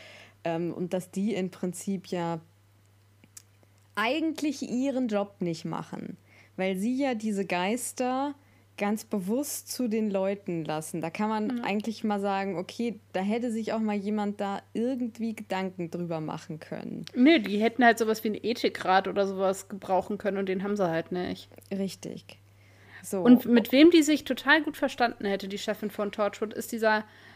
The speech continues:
Speaker 2: Pseudo-Amerikaner aus Staffel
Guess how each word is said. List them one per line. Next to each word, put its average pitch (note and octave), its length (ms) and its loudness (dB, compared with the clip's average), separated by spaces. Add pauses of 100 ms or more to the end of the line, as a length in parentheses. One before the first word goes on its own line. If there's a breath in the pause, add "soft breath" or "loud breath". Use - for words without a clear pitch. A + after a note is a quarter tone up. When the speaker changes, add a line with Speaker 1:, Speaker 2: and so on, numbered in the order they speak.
(460 loud breath)
Speaker 2:
Pseudo-Amerikaner A#3+ 1300 4
aus A3 100 -2
Staffel A3 340 0